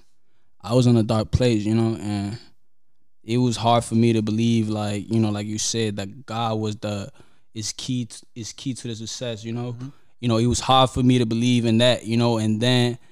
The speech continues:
Speaker 1: you know, I didn't wanna believe in that, you know, and I started doing my own shit. I was like, "Man, you know, fuck that." You know, I ain't even try to sound like, you know, me, but basically,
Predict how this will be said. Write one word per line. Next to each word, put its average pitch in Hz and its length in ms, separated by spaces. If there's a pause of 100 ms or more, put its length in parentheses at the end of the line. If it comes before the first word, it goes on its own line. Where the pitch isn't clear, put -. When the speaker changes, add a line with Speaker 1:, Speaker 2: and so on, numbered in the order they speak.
(320)
Speaker 1:
you 123 160
know, 113 180
I 107 140
didn't 127 300
wanna 123 180
believe 135 320
in 123 120
that, 117 140
you 120 80
know, 127 80
and 117 160
I 120 60
started 120 260
doing 120 140
my 117 100
own 123 240
shit. 127 140
I 120 100
was 117 120
like, 113 120
"Man, 123 500
you 139 120
know, 117 160
fuck 123 260
that." 117 300
You 113 100
know, 117 80
I 107 80
ain't 123 220
even 113 180
try 110 220
to 107 120
sound 104 380
like, 95 240
you 107 120
know, 104 100
me, 104 320
but 95 280 (1040)
basically, 117 880